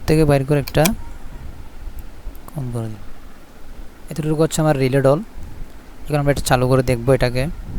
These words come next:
এটা হচ্ছে অফ সুইচ, অফ সুইচের এনসি,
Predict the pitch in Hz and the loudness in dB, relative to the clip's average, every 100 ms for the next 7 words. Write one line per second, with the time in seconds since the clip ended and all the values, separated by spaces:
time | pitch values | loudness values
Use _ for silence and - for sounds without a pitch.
0 | - - - - - - - - - - | -4 -6 -8 -8 -10 -10 -10 -10 -8 -6
1 | - - - - - - - - - - | -8 -10 -14 -14 -14 -14 -14 -16 -16 -16
2 | - - - - - - - - - - | -8 -10 -10 -10 -8 -8 -10 -12 -16 -12
3 | - - - - - - - 135 135 - | -10 -10 -12 -10 -10 -8 0 2 2 4
4 | 139 127 - 170 170 139 - 143 147 139 | 2 4 6 6 6 2 4 6 6 4
5 | - | 2